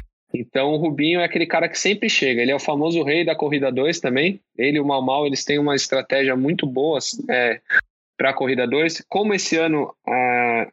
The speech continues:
o pit vai ser obrigatório na corrida um, pode ser que eles sejam um pouco afetados com isso, mas eu não descartaria o Rubinho de jeito nenhum, ainda mais com essa parceria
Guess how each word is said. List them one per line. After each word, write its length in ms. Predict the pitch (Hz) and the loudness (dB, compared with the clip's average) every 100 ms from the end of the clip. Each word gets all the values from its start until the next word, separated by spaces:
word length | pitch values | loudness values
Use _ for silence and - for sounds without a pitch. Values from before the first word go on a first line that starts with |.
| - | -4
o 120 | 127 | -2
pit 320 | 123 143 147 | 0 0 0
vai 120 | 127 131 | -2 0
ser 120 | 143 | 0
obrigatório 460 | 139 135 127 123 | 0 0 0 0
na 100 | 123 | -2
corrida 340 | 117 123 120 131 | 0 0 2 2
um, 160 | 170 | 0
pode 240 | 160 151 151 | -2 -2 -2
ser 140 | 160 | -2
que 100 | 160 | 0
eles 160 | 160 165 | -2 -2
sejam 320 | - 165 170 | 0 0 0
um 140 | 165 | 0
pouco 320 | 156 160 160 165 | 0 0 0 -2
afetados 840 | - 208 156 147 139 117 - - - _ | -2 -2 0 0 0 -2 0 -2 -6 _
com 160 | - 135 | -2 2
isso, 300 | 120 117 110 | 2 0 -2
mas 300 | 110 120 120 | 0 2 2
eu 100 | 120 | 2
não 160 | 151 160 | 0 0
descartaria 500 | - 156 160 147 143 | -2 -2 0 0 0
o 20 | |
Rubinho 380 | 151 127 139 151 | 0 0 0 2
de 120 | 143 | 2
jeito 300 | 113 131 165 | 2 0 0
nenhum, 300 | 165 117 139 - _ | 0 0 -2 -8 _
ainda 320 | - 117 120 123 | -2 0 2 2
mais 640 | 113 113 127 - - - - | 0 2 0 0 -2 -2 -4
com 380 | - 143 139 135 | -2 0 0 0
essa 180 | - | -2
parceria 640 | 135 135 - 123 120 131 | 0 -2 0 0 2 0